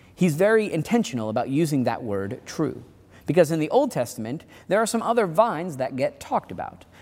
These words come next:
Uh, in the book of Isaiah and in the book of Ezekiel, we hear about vines and vineyards and, and some illustrations about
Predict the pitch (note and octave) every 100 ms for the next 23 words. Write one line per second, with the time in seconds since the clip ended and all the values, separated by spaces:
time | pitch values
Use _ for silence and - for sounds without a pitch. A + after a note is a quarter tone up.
0 | - C#3+ D3 E3 D#3 F#3 G3+ C#3+ B2 A#2
1 | F3+ A3+ F3 A3 C4 F#3 E3 - E3 D3+
2 | C#3+ C#3 F#3+ A3+ - D3 D#3+ D#3 G3+ A3
3 | C#3+ B2+ A#2 D#3 F#3+ A3+ G#3+ D#3+ B2 A2
4 | C#3+ G3+ G#3+ B3 F3+ D3 - - F3+ F3
5 | - - G3+ G3 B3+ B3 B3+ C4+ G3+ D#3+
6 | D3+ E3